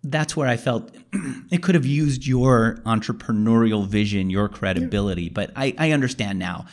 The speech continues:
Speaker 1: that, a-, and maybe you're thinking that I, that I'm seeing too much in you here. And pr-, and frankly, the reason I'm doing Mixergy is because I do see a lot more in entrepreneurs than other people do. And I see that as a strength, but also a weakness in my analysis. But I, I,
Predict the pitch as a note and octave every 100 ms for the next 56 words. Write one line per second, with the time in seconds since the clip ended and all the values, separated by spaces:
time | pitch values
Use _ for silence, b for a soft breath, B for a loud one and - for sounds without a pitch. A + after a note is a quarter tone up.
0 | B B G#2+ F2+ B B B B B _
1 | _ _ _ _ - - - D#3 D#3 F3
2 | E3 D3 - C3 - A2+ G#2 G#2+ G#2 G2+
3 | - F#2+ F#2 - G2 G2 - F#2+ F2+ A2+
4 | F2 F2 F2 - - E2 F#2+ A#2+ C3+ D3+
5 | D#3+ G3+ C3 A2+ - - A#2 A2+ B2+ B2
6 | G#2 G2 G2+ G#2+ G#2 F#2+ G2+ F#2+ A2 A2
7 | F#2+ F#2 F2 G2 A#2+ C3+ C3+ C3 A2 G2
8 | G2 F#2+ F#2 F2 F#2 F#2+ G2 F#2+ F#2 F2+
9 | F2+ F#2 F2+ F2+ F#2+ - D#2+ E2 F2+ F2+
10 | F2 G2+ F#2+ F2+ E2+ F2 F#2 E2+ E2+ E2
11 | E2+ - E2 D#2+ E2 E2+ E2 F2 D#2+ D#2
12 | D#2 G2 D#3 - A3 A3+ A3+ - A3